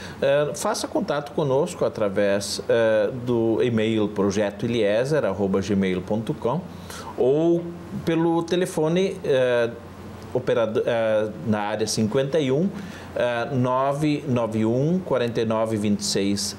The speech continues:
zero seis. E pra dizer que também, se alguém queira participar, eh, como voluntário na assistência espiritual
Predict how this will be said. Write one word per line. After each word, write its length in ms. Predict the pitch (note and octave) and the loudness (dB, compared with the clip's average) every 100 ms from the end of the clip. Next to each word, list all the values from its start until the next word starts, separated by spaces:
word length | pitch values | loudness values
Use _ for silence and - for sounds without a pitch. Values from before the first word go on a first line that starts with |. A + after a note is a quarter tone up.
| - | -2
zero 320 | G#2+ A2+ A2+ D3 | 0 2 2 0
seis. 480 | - G#2 - - - - - - - - - - | 0 -2 -2 -8 -8 -10 -10 -12 -14 -16 -16 -4
E 560 | - D3+ D3+ D3+ D#3 D3+ - - F3+ - - - | 0 2 4 2 0 -2 -10 -10 -10 -12 -14 -6
pra 140 | F3+ F#3+ | 0 0
dizer 480 | G3 F#3+ D#3+ F3 F3+ | 2 2 2 2 0
que 440 | F3 D3+ C3 A2 - - | 0 0 0 -2 -8 -4
também, 400 | A#2+ A2 A#2+ A#2+ | -2 0 0 0
se 140 | - | 0
alguém 360 | A2 G#2 A#2 A2+ | 0 0 0 0
queira 340 | A2+ A2+ A2 | 0 0 2
participar, 880 | - G#2+ G2+ G#2+ G#2+ A2 G#2+ G#2 - - - - | 0 -2 -2 -6 -2 -2 -2 -4 -8 -14 -14 -4
eh, 80 | - | -4
como 280 | - A#2 A2+ | -2 0 0
voluntário 840 | A#2+ C3+ C#3+ C#3+ C3 D3+ E3 C3 - - - - - | 0 0 0 0 -2 -2 0 0 -2 -14 -18 -12 -4
na 200 | G#2 G2+ | -2 -2
assistência 540 | G2+ A#2 - A2 G#2+ | -4 -4 -2 -2 -2
espiritual 720 | A2 - A2 G#2 G#2+ G2+ G#2+ | -4 -2 -2 2 2 2 0